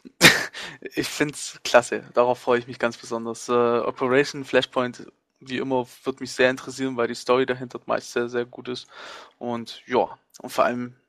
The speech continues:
ja, vielleicht doch mit leichtem Übergewicht fürs Vermächtnissystem. Ähm, ganz einfach, weil ich dann t-, mehr Twinke werde wahrscheinlich und einfach tolle Sachen mir freischalten kann.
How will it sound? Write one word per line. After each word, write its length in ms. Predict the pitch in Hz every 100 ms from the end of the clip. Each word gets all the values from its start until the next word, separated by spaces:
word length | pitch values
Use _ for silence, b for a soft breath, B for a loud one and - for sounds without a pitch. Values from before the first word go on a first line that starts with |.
| _ _ -
ja, 200 | 123 127
vielleicht 340 | - 127 -
doch 240 | 131 -
mit 160 | - 127
leichtem 340 | 113 120 -
Übergewicht 460 | 127 120 117 113 -
fürs 180 | - -
Vermächtnissystem. 920 | - 110 113 123 - - - 113 117 B B B B B -
Ähm, 320 | 117 110 113
ganz 180 | 113 113
einfach, 260 | 120 123
weil 120 | 117 113
ich 80 |
dann 340 | - 113 113 113 _ _
t-, 180 | - -
mehr 240 | 120 110
Twinke 720 | 113 - 120 120 123 117 117 - 135
werde 420 | 123 117 117 120
wahrscheinlich 540 | 127 - 117 117 113 -
und 380 | 110 - - -
einfach 240 | - - -
tolle 200 | 120 113
Sachen 240 | 110 123
mir 100 | 117
freischalten 460 | - 110 113 110 -
kann. 200 | 117